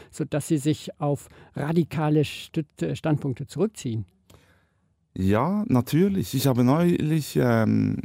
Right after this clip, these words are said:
Speaker 2: bei Primo Levi etwas gelesen über, äh, in seinem Buch Ist das ein Mensch?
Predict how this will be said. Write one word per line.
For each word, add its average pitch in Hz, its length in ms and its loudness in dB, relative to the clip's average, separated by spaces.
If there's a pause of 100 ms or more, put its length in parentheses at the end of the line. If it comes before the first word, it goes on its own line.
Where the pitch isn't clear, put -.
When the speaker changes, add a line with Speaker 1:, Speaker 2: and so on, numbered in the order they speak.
(260)
Speaker 2:
bei 110 400 2
Primo 135 300 4
Levi 160 340 2
etwas 131 360 -2
gelesen 104 640 0
über, 107 440 -2
äh, - 240 -2
in 101 160 0
seinem 107 320 0
Buch 110 240 -6
Ist - 160 -6
das 110 160 -4
ein 104 160 -2
Mensch? 120 440 -4